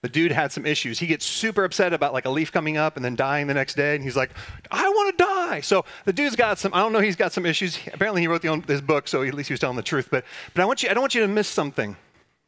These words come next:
The connection between, "And Jonah was displeased exceedingly, and he was angry, and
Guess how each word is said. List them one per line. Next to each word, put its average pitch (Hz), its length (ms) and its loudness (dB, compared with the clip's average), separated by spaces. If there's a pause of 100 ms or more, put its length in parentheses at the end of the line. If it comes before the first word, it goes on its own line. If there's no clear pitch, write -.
(1300)
The 160 80 0
connection 214 500 0
between, 175 640 2 (1700)
"And 170 160 0
Jonah 214 540 2 (240)
was 165 260 0 (800)
displeased 220 720 0
exceedingly, 170 1120 0
and 165 180 0
he 240 220 -4
was 208 460 2 (180)
angry, 165 720 2 (260)
and 185 480 0